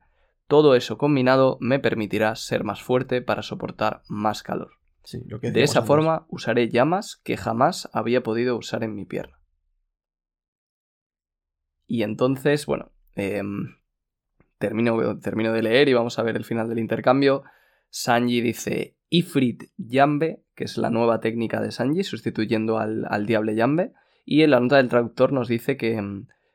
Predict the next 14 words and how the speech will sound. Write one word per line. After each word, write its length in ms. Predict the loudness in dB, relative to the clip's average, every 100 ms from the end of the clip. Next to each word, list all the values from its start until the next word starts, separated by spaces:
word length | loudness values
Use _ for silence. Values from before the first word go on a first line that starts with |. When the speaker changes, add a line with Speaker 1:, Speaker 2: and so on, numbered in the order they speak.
| _ _ _
Speaker 1:
que 180 | -6 -4
pierna 320 | -2 2 4
de 100 | 4
Ifrit 340 | 2 0 -2
significa 800 | -4 -6 -4 -4 -2 -4 2 4 4
o 100 | 0
se 140 | -6
traduciría 580 | -6 -6 -4 0 2 2
como 380 | 0 0 0 -2
pierna 440 | 0 2 4 2
estilo 520 | 2 -4 -2 2 2
demonio 500 | 2 0 0 0 0 0
del 180 | -2
viento. 520 | 0 0 0 -6 -12